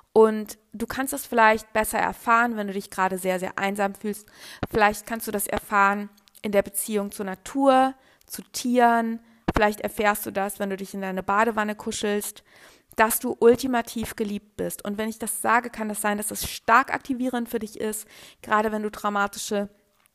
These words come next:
Erlebnisse in deiner Vergangenheit hattest oder eben durch deine, durch deine, ähm, Erziehungsberechtigten oder Vater, Mutter, wer auch immer da war für dich, eben nicht dieses Gefühl von Liebe erfahren hast.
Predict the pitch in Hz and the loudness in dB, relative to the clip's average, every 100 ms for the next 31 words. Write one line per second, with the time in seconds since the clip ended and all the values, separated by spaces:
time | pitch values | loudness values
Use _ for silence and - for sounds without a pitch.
0 | - _ 196 196 202 208 208 208 196 190 | -20 _ -2 0 0 -2 -4 -2 0 0
1 | 196 196 190 185 190 196 - 196 202 - | -4 -4 -4 -4 -6 -6 -8 -8 -8 -8
2 | 202 190 - 190 190 190 - 180 185 185 | -6 -6 -6 -8 -8 -10 -8 -6 -6 -10
3 | - - - - - 214 - 202 185 185 | -14 -20 -20 -20 -14 -12 0 2 2 0
4 | 185 - 185 175 175 175 - 202 247 226 | -2 -2 -4 -4 -6 -8 -10 -8 -4 -4
5 | 214 - 196 185 - 202 - _ 185 185 | -4 -6 -4 -6 -6 -14 -14 _ -10 -8
6 | 180 - 190 180 180 185 - - 208 202 | -8 -8 -8 -6 -6 -10 -10 -4 -4 -4
7 | 190 190 - 190 185 185 - 196 185 - | -6 -6 -4 0 0 -2 -4 -4 -4 -4
8 | 196 185 185 190 185 185 180 196 185 190 | -2 -2 2 2 4 2 0 -8 -4 -6
9 | - - - - - - 202 196 214 247 | -6 -16 -18 -18 -14 -6 -4 -2 -2 -4
10 | - 269 240 - 240 247 233 226 214 214 | -2 -2 -2 -4 -4 -2 -2 -2 -2 -2
11 | 233 226 - - 208 208 208 202 208 - | 2 4 2 2 0 0 -2 -2 -2 -6